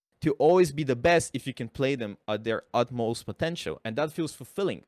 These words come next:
during Tracer meta, during Dive meta. It felt fulfilling to be a good Tracer player. And now,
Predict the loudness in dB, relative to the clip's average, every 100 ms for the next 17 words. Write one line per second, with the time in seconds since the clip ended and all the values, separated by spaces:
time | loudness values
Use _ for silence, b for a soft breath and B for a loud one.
0 | -10 -8 -8 -8 0 0 0 -6 -6 -6
1 | -6 -10 -6 0 0 0 -6 -8 -6 -4
2 | -4 -8 -4 -2 -2 -6 -10 -8 -8 -6
3 | -8 -8 -12 -6 -6 -6 -10 -10 -10 -14
4 | b b _ -2 -2 -2 0 2 2 0